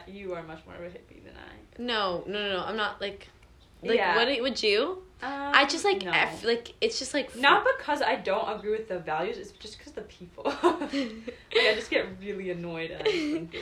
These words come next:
Speaker 1: like
Speaker 2: No
Speaker 1: it.
Speaker 2: facts. Maybe just me and my, like, significant
Speaker 1: Um.
Speaker 2: other will join a
Speaker 1: <laughs>
Speaker 2: nudist colony.
Speaker 1: Just laugh at everyone.
Speaker 2: <laughs>
Speaker 1: No, it's definitely, like, a, an interesting life experience. I just never hear about nudist colonies anymore.
Speaker 2: Yeah, I wanna do some research on them.
Speaker 1: My grandparents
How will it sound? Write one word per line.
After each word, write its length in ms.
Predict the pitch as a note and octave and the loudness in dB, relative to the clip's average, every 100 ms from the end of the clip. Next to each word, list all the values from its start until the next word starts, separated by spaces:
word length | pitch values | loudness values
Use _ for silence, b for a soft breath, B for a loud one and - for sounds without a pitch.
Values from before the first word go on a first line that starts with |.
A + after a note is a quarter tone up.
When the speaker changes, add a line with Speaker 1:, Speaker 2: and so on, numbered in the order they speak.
| - | -12
Speaker 1:
like 120 | E3 | -6
Speaker 2:
No 120 | B3+ | -4
Speaker 1:
it. 40 | B3 | 2
Speaker 2:
facts. 420 | A3 F#3 - - | 6 6 4 -2
Maybe 240 | B3+ C#4+ D#4 | 0 2 0
just 200 | D#4+ B3+ | -2 -2
me 160 | A#3 | -2
and 80 | A3 | -2
my, 220 | G#3 F3+ | -4 -4
like, 240 | F3+ F#3 - | -4 -6 -12
significant 520 | - F#3+ F#3 G3 F#3 | -12 -8 -6 -4 -4
Speaker 1:
Um. 40 | - | -4
Speaker 2:
other 180 | E3+ E3 | 0 0
will 140 | D#3 D#3 | 0 -6
join 260 | D#3 D3+ | -8 -8
a 40 | D3 | -8
Speaker 1:
<laughs> 80 | D3 | -10
Speaker 2:
nudist 220 | - - | -12 0
colony. 160 | E4 D#4 | 2 10
Speaker 1:
Just 1400 | A#4 A4 F#4 D#4 C4+ D4 A#3 A3+ G3+ - - - D#5+ C#5+ | 12 12 12 12 12 12 8 6 2 -2 2 6 6 6
laugh 200 | F3 F3+ | 6 6
at 40 | E4+ | 6
everyone. 400 | E4 D#4+ - - - | 6 6 2 -2 -4
Speaker 2:
<laughs> 200 | - C#5+ | 2 6
Speaker 1:
No, 100 | A4 | 6
it's 140 | - | 6
definitely, 500 | F#3+ - A4 C5 F4+ | 2 2 -2 0 -2
like, 200 | D4 - | -4 -4
a, 40 | A#3 | -4
an 100 | A3+ | -2
interesting 480 | F#3+ F#3+ B3 - D4 | -6 -8 -12 -12 -6
life 220 | F#3 G3 | -4 -4
experience. 580 | G#3 - F#3+ G#3 E3+ E3+ b b b b b - | -6 -12 -10 -8 -10 -12 b b b b b -4
I 100 | G3+ | 0
just 160 | E4+ A3+ | 0 -2
never 440 | A#3 C4 C4 G#3 | -4 -2 0 0
hear 280 | G#3 A#3 F#3 | -2 -2 -2
about 260 | F3+ E3+ F3 | 0 -4 -6
nudist 380 | F#3 E3+ - | -8 -10 -12
colonies 500 | - F3 F3+ - E3+ E3+ | -14 -12 -12 -14 -16 -18
anymore. 180 | - G#3 | -12 -2
Speaker 2:
Yeah, 340 | G3+ G#3+ G3+ - | 2 4 4 4
I 180 | G#3+ | 2
wanna 160 | A3 D4 | 0 -4
do 80 | E4 | -6
some 180 | - A3+ | -8 -8
research 560 | G3+ - E3+ E3+ - - - - - - | -8 -10 -12 -12 -16 -18 -20 -20 -18 -14
on 100 | E3 | -12
them. 120 | E3 | -2
Speaker 1:
My 140 | C4 | -2
grandparents 760 | D#4 B3 F#4 A#4+ F#4 E4+ D4+ - | 0 -4 -4 -4 -4 -4 -4 -8